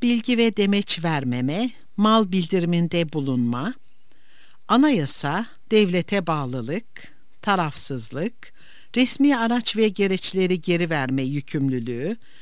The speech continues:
iş başında bulunma, emirlere uyma,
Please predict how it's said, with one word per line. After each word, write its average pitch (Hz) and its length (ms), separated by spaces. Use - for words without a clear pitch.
iş - 220
başında 139 520
bulunma, 123 580
emirlere 220 580
uyma, 143 560